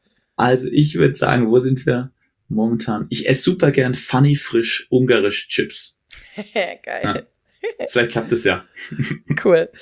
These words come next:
Speaker 2: Ähm, hier kannst du, oder hier kann ich, also für dich gesprochen, gut entspannen.
Speaker 1: Im Auto, wenn's Radio aus ist, oder in der Dusche.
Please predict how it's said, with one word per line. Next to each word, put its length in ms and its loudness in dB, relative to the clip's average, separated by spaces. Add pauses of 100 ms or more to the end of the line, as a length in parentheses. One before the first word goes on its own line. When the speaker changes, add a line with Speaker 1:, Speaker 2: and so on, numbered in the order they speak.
(340)
Speaker 2:
Ähm, 340 4
hier 240 2
kannst 920 -2
du, 360 0
oder 180 4
hier 180 0
kann 260 0
ich, 420 -4
also 260 -6 (220)
für 140 -4
dich 160 -4
gesprochen, 500 -2 (600)
gut 260 0
entspannen. 760 -2 (1080)
Speaker 1:
Im 200 2
Auto, 380 0
wenn's 240 -2
Radio 340 2
aus 240 0
ist, 360 0
oder 240 4
in 80 -2
der 100 4
Dusche. 440 -6